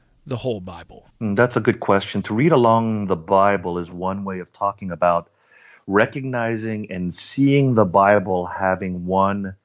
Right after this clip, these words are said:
Speaker 2: main story. Now, most of us who read the Bible know that there's a lot of different people, even actually different languages, the way it was originally written in Hebrew, Greek, even some Aramaic, over a,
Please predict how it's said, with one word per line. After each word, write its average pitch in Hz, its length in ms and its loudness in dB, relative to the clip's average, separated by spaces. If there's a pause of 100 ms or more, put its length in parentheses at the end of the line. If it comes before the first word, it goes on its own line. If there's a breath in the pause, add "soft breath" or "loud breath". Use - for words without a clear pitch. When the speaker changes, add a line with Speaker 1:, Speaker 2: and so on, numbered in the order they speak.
(180)
Speaker 2:
main 90 640 0
story. 80 680 -2 (600 soft breath)
Now, 104 80 4
most 120 260 2
of 110 140 0
us 101 180 0
who 101 80 -4
read 92 220 -2
the 92 40 0
Bible 90 300 2
know 90 320 -2
that 90 220 -4
there's 90 200 -4
a 85 60 -2
lot 92 460 0
of 110 100 -12
different 104 320 -12
people, 92 500 -6 (400 soft breath)
even 113 220 2
actually 113 240 -2
different 98 300 -2
languages, 92 540 4
the 90 80 -2
way 87 120 4
it 87 60 4
was 85 200 0
originally 90 320 2
written 87 300 0
in 82 80 -2
Hebrew, 85 320 0
Greek, 82 380 -8
even 80 160 -12
some 82 140 -6
Aramaic, 78 480 2 (600 loud breath)
over 101 260 6
a, 87 120 4